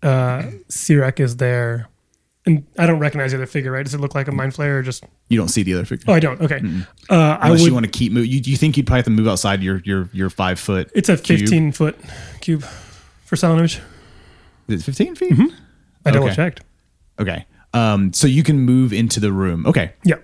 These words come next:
Speaker 2: All right. My bad. I thought, I thought
Speaker 1: You're
Speaker 2: it was
Speaker 1: good.
Speaker 2: a five foot. Um, <clears throat> okay. Then we'll say, yeah, you can move further into the room.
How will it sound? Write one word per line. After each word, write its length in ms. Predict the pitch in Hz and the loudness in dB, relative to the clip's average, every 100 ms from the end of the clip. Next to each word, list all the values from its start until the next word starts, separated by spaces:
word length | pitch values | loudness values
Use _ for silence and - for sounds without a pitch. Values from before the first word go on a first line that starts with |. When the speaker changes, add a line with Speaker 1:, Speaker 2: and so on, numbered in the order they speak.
| _ _ _ _ _ 120 | _ _ _ _ _ -2
Speaker 2:
All 60 | |
right. 180 | 92 - | -2 0
My 120 | 107 | -2
bad. 140 | 90 87 | -2 -2
I 20 | |
thought, 180 | 95 87 | -4 -2
I 60 | 82 | 2
thought 80 | 240 | 4
Speaker 1:
You're 100 | 208 | 4
Speaker 2:
it 20 | |
was 60 | 110 | 2
Speaker 1:
good. 40 | |
Speaker 2:
a 80 | - | -2
five 220 | 90 85 | -6 -6
foot. 220 | - 82 - - - 117 | -6 -8 -10 -20 -8 -2
Um, 360 | 107 101 - - - 98 85 - | 0 0 -4 -6 -4 -2 -6 -4
<clears throat> 60 | 139 | 2
okay. 260 | 139 95 - - _ _ - | 2 0 -8 -20 _ _ -8
Then 320 | 131 135 131 | 0 2 4
we'll 120 | 139 | 2
say, 160 | - 120 | 2 2
yeah, 180 | 107 85 | 2 0
you 180 | 95 107 | -2 0
can 100 | 107 | 2
move 720 | 107 107 110 107 104 98 - - _ _ _ _ _ _ - - _ | 2 2 2 2 0 -4 -12 -16 _ _ _ _ _ _ -20 -20 _
further 460 | - - 120 117 107 | -8 0 2 2 0
into 340 | 107 107 - | 0 0 0
the 120 | 95 92 | 0 0
room. 380 | 85 82 85 | -2 -4 -6